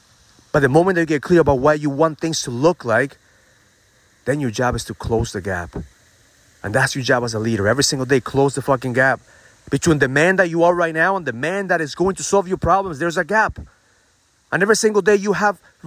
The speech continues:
a responsibility to be able to shape yourself every single day towards that path.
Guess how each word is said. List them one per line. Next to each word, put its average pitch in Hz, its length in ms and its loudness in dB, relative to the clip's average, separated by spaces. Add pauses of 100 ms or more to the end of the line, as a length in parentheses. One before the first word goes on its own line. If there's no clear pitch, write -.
(260)
a 180 80 2
responsibility 208 920 0 (580)
to 196 80 -6
be 196 160 2
able 214 160 4
to 180 140 -8
shape 220 500 -2
yourself 185 460 -2
every 208 240 0
single 202 260 0
day 196 340 0 (220)
towards 165 300 0
that 147 180 -2
path. 90 360 -8